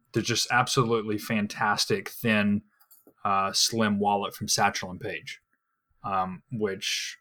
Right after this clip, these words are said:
I'm just absolutely loving. And so it's, it would be that wallet, my phone, and, you know, my keys. So that's, like, my minimal carry. My next level up is my mod, which,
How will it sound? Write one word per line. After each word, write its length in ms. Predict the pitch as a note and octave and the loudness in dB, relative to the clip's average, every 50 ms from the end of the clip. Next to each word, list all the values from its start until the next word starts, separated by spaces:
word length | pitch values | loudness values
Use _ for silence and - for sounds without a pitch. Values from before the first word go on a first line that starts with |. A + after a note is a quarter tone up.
| - | -10
I'm 160 | G#2 G2 G2+ G2 | -8 -6 -6 -4
just 200 | G#2 G2+ - A2 | -4 -4 -4 -4
absolutely 420 | G2+ G2 - - G#2+ F#2+ G2+ G2+ | -4 -4 -2 -2 -2 -4 -4 -6
loving. 400 | G2 F#2 F#2 F2+ F2 F2+ F#2 - _ _ - - - - - _ _ _ - | -6 -6 -8 -8 -8 -12 -12 -14 _ _ -20 -20 -20 -20 -20 _ _ _ 0
And 560 | A#2+ A2+ A#2 A2 G#2+ G#2 G2+ G2+ G2+ G#2+ - - | 2 4 6 6 4 4 2 2 0 0 -2 -2
so 340 | C#3 - - B2 A2+ G#2+ A2 | -2 4 6 8 8 8 8
it's, 340 | G#2 - - - - - _ _ - | 6 4 2 0 0 -2 _ _ -4
it 80 | - A#2 | 0 2
would 140 | A2 G#2+ G#2 | 2 2 2
be 120 | A2+ G2+ | 0 0
that 240 | G2 A2+ A2+ A2+ - | 4 6 6 6 6
wallet, 480 | B2 A2 G#2+ G#2+ G#2+ G#2+ G#2+ G#2 G#2 A2 | 4 4 6 6 6 6 4 2 0 -2
my 160 | G2+ G2 G2 | -4 -4 -4
phone, 460 | - - - A2 G2+ G2+ G#2 G2+ G2+ | -6 -2 0 0 0 2 0 -2 -2
and, 340 | - G#2 G2+ G2+ G2 G2+ G#2 - | -4 -6 -4 -4 -4 -6 -8 -8
you 100 | A2+ G#2 | -8 -6
know, 240 | G2 F#2 F2+ F2+ F#2 _ _ _ | -6 -6 -8 -10 -12 _ _ _
my 160 | - G#2+ F#2+ | -8 -8 -6
keys. 340 | - - - A2 - - - - | -6 -4 -4 -4 -4 -4 -6 -6
So 120 | - - | -4 0
that's, 280 | A2+ A#2+ B2 C3+ - - | 4 4 4 4 6 6
like, 180 | D3 B2+ A#2 B2 | 4 4 4 4
my 100 | A#2 A2 | 2 4
minimal 360 | G#2+ A2 A2 A2+ G#2+ G#2 G2+ | 4 4 4 4 4 2 0
carry. 320 | - - G#2+ G2+ G2+ G2 | 0 -2 0 0 2 0
My 120 | G2 G2+ G#2 | 0 2 2
next 300 | G#2+ B2+ C3 - - A#2+ | 2 2 0 0 0 -2
level 260 | G#2+ G2 G2+ G2 A2+ | 0 0 0 2 4
up 200 | A#2 G#2+ - A2 | 2 2 2 -2
is 100 | G2 - | -4 0
my 140 | G#2 G2+ G2 | 0 0 0
mod, 420 | G2+ G2+ G2 G2 G2 G2 G2 G2 | 2 2 4 6 4 4 4 2
which, 180 | G2+ F#2+ - | -4 -6 -8